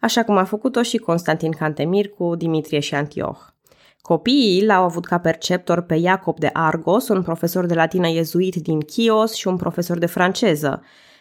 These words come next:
Nicolae absoarbe atât de bine toate aceste învățături, încât concura cu Dimitrie Cantemir în materie de erudiție,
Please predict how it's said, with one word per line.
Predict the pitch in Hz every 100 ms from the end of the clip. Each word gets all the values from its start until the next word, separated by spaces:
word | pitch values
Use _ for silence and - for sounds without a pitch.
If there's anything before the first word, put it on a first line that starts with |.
| -
Nicolae | 175 175 170 175 170 170
absoarbe | 170 165 - 170 170 170 165
atât | - 170 277 269
de | 254
bine | 190 175 160
toate | 175 180
aceste | 170 165 -
învățături, | 165 156 156 151 226 269 226
încât | 202 277
concura | 277 294 240 233 202 240
cu | 254
Dimitrie | 180 165 170 160
Cantemir | 151 143 147 147 208 226
în | 196
materie | 165 165 165
de | 156 143
erudiție, | 143 139 220 262 277 285